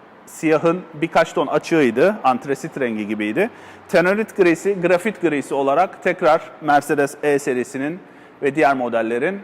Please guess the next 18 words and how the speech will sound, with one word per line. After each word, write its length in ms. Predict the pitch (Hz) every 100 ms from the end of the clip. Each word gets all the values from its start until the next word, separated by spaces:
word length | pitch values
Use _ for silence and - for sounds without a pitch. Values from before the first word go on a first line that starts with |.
| - -
e, 200 | 120 120
renk 200 | 151 -
skalasına 500 | - 135 120 123 113
girdi. 480 | 156 180 160 185 - - - - - -
Tenorit 360 | 151 143 131 -
grisi 280 | 123 -
kalktı 460 | 131 165 143 175 190
ama 160 | 175 143
yerine 280 | 131 127 139
grafit 420 | 127 131 170 -
grisi 320 | 151 139 147
geldi. 380 | 151 147 170 180 - -
Biraz 300 | 165 143 127
daha 200 | 127 117
renkte 260 | 117 110 113
oynamalar 500 | 120 113 113 117 160
yapıldı. 420 | 185 180 190 254 - - - - - - - -
E, 380 | 120 120 117 90